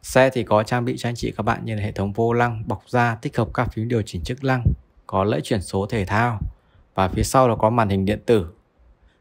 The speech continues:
à, cùng với các, à, hiển thị thông số của chiếc xe một cách rõ nét để anh chị các bạn có thể, à, theo dõi.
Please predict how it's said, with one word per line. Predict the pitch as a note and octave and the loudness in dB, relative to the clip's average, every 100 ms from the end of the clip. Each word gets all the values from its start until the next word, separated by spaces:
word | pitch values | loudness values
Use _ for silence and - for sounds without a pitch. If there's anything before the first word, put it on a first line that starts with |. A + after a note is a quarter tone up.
| _ _ - | _ _ -10
à, | F2+ - - - - - | -8 -8 -12 -18 -18 -4
cùng | G#2 G2+ | 0 2
với | F#2+ G#2+ B2+ C#3 C3+ | 2 0 0 -6 -4
các, | C3+ C3 - | -4 -4 -6
à, | A#2+ | -4
hiển | A2 G#2 E2+ | 0 0 0
thị | A2+ - | -2 0
thông | - A#2+ | -2 0
số | - G2+ B2 | 2 2 2
của | B2 | 0
chiếc | B2 | -2
xe | A#2 B2+ A#2+ G2+ | 0 2 2 0
một | G2 - | -6 -6
cách | A#2 - | -10 -4
rõ | C3 C#3 | -2 0
nét | D#3+ - | -2 -2
để | G2+ | -6
anh | F2 | -6
chị | - G#2+ | -10 -10
các | G#2 | -8
bạn | G#2 | -10
có | A2+ | -8
thể, | G2+ E2+ - | -8 -10 -8
à, | F#2+ | -10
theo | F2+ G#2+ | -4 -2
dõi. | A2 C3 | 2 2